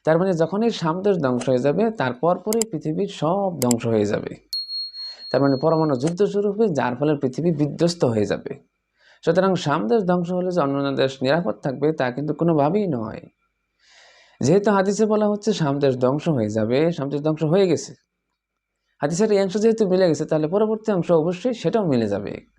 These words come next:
তবে হয়তোবা দুই দিন আগে অথবা দুই দিন পরে হতে পারে। তাছাড়া কিতাবুল ফিতান ছয়শো তিয়াত্তর নম্বর হাদিসের মধ্যে বলা হয়েছে,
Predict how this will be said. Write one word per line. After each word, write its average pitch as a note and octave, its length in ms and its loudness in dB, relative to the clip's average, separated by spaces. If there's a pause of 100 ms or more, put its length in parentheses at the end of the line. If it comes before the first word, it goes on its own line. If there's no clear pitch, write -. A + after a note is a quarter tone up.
তবে F#3+ 160 0
হয়তোবা D3+ 380 0 (180)
দুই A#2 120 2
দিন A#2 160 2
আগে D#3 260 0
অথবা B2+ 280 0
দুই B2 140 0
দিন F3 240 -4
পরে A#2 200 2
হতে G#2+ 240 -4
পারে। A2+ 200 -6 (480)
তাছাড়া A3+ 260 4
কিতাবুল F#3 320 4
ফিতান F3+ 320 0
ছয়শো C3 260 0
তিয়াত্তর F#3 380 0
নম্বর G#3+ 220 0
হাদিসের C3+ 360 -2
মধ্যে A#2+ 180 0
বলা A2 260 2
হয়েছে, A#2 500 0